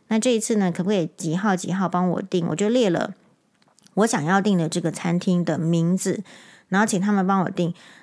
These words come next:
呃，这样子非常的方便跟省时间，所以唯一的付出是什么？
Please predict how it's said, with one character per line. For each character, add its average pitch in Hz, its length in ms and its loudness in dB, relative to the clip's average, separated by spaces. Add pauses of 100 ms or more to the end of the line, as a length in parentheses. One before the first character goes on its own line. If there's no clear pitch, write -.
(640)
呃， 208 280 2
这 196 120 0
样 302 200 4
子 196 120 0
非 233 180 0
常 214 180 2
的 160 160 0
方 202 340 0
便 202 180 2
跟 185 160 2
省 196 220 -2
时 160 180 -6
间， 165 320 -2
所 277 120 2
以 - 20 2
唯 202 180 2
一 226 80 2
的 208 140 2
付 214 180 0
出 196 200 0
是 196 160 -2
什 190 160 -2
么？ 113 120 -8